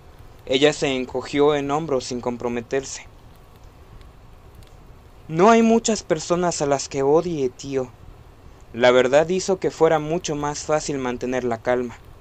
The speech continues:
Un aprendiz rápido de verdad. Mok vislumbró algo interesante que sucedía a continuación. La multitud rugió.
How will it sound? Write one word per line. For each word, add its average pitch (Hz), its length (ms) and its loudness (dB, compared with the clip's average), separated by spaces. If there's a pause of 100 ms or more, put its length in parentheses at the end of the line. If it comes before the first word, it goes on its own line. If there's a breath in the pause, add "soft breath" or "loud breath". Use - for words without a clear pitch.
(760 soft breath)
Un 139 180 2
aprendiz 135 500 2
rápido 135 440 2
de 117 100 2
verdad. 113 400 2 (760)
Mok 151 360 4 (160)
vislumbró 151 720 2
algo 196 260 4
interesante 165 760 -2
que 135 140 -4
sucedía 139 540 -2
a 147 60 0
continuación. 127 720 -6 (320)
La 127 120 2
multitud 147 520 -2
rugió. 143 480 -6